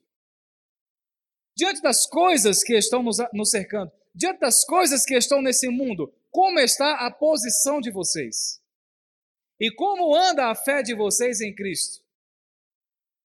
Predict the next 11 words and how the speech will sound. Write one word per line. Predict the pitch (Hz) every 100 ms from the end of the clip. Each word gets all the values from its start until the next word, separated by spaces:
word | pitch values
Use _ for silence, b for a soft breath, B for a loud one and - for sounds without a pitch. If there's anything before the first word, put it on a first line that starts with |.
| _ _ _ _ _ _ _ _ _ _
Nós | 214 269
vamos | 330 330 233
ver, | 302 320
querido, | 269 254 -
que | 233
Paulo, | 285 320 294
ele | 269 247 -
tem | 320 302
essa, | 247 - 240 196 147 - _ _ _ _ _
e-, | 226 226
ele | 233